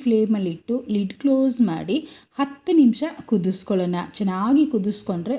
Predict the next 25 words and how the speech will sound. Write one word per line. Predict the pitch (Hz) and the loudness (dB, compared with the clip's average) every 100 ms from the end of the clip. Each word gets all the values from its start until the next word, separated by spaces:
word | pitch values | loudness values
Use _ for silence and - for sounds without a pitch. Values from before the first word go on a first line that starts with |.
| - - | -6 -6
ಸಾರಷ್ಟೇ | 202 196 185 - 269 302 | -2 -2 -4 -4 0 2
ರುಚಿಯಾಗಿರುತ್ತೆ. | 220 - 196 175 175 170 170 - 170 - - - | 0 -2 -6 -4 -4 -6 -6 -10 -16 -16 -20 -6
ನೋಡಿ, | 196 185 185 226 | -4 -2 2 2
ಈ | 262 | 4
ಥರ | 233 202 196 | 2 -2 -4
ಕೊತ | 190 196 202 | -4 -4 -6
ಕೊತ | 190 185 202 | -8 -6 4
ಅಂತ | 269 277 262 | 4 4 0
ಕುದಿಬೇಕು. | 220 202 202 202 196 202 190 - - - 196 | 0 0 2 0 -2 -4 -6 -12 -20 -8 -4
ಹಾಗೆ | 196 196 185 180 | -2 -2 -2 -2
ಈಗ | 226 247 233 | -2 -2 0
ಮಿಕ್ಸ್ | 190 190 - 330 | 0 0 -2 2
ಮಾಡಿ | 320 190 220 - - - - 214 | 2 2 0 -4 -12 -12 -2 4
ರುಚಿ | 254 247 349 339 | 4 4 2 4
ನೋಡಿ, | 247 208 247 226 214 | 2 2 -2 -2 -4
ಉಪ್ಪು, | - 233 214 208 - | -4 0 2 0 0
ಹುಳಿ, | 226 220 220 226 - 214 | 4 6 6 4 0 -4
ಖಾರ | 202 196 180 - 208 240 | -2 -2 -4 -8 -4 0
ಏನಾದರೂ | 320 359 330 277 277 | 0 0 0 0 0
ಕಡಿಮೆ | 214 185 190 185 | -2 -2 -2 -2
ಇರಲಿ | 180 220 220 | 0 0 0
ಹಾಕ್ಕೊಂಡು | 196 208 - 196 170 247 - - - 254 | -2 -4 -2 -2 -2 -4 -6 -20 -4 -2
ಮತ್ತೆ | 262 - 339 233 | -2 0 4 6
ಒಂದೆರಡು | 220 214 196 254 294 | 6 6 4 4 4
ಕುದಿ | 269 262 | 6 6